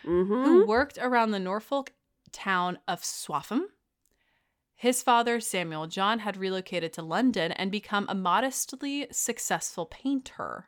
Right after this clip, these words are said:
Speaker 2: <laughs> I, I love it. A
Speaker 1: Mm.
Speaker 2: modestly successful painter
Speaker 1: Modestly
Speaker 2: is
Speaker 1: successful.
Speaker 2: the only goal, the only goal anybody should have.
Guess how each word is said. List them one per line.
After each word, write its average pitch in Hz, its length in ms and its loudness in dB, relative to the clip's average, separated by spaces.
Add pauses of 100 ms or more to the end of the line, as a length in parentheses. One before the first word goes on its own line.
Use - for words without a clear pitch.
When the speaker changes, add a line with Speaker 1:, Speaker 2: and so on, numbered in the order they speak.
(140)
Speaker 2:
<laughs> - 1160 -16
I, 302 540 4 (920)
I 214 100 -2
love 202 220 0
it. 95 120 -8 (580)
A - 100 4
Speaker 1:
Mm. 226 60 2
Speaker 2:
modestly 262 680 2
successful 226 520 -2
painter 214 160 4
Speaker 1:
Modestly 202 680 8
Speaker 2:
is 180 100 0
Speaker 1:
successful. 143 680 -6 (240)
Speaker 2:
the 320 200 0
only 226 360 4
goal, 147 380 -8 (100)
the 247 180 -6
only 247 360 0
goal 170 280 0
anybody 165 380 -8
should - 200 -12
have. 92 380 -10